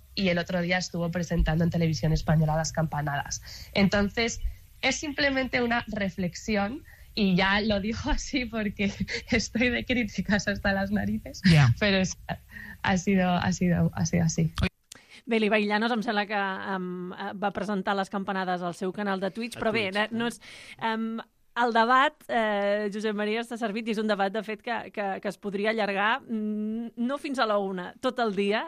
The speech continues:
Speaker 3: sencer, fins l'últim programa, el, el Rafa Sanahuja.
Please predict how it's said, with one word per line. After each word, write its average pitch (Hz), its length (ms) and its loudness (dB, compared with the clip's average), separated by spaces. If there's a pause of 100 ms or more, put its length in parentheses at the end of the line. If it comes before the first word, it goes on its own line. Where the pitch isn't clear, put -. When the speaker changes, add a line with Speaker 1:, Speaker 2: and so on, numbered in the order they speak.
Speaker 3:
sencer, 208 560 -2
fins 226 180 -4
l'últim 208 260 -4
programa, 202 400 0
el, 190 100 -4
el 190 220 -2
Rafa 202 260 -4
Sanahuja. 196 600 -2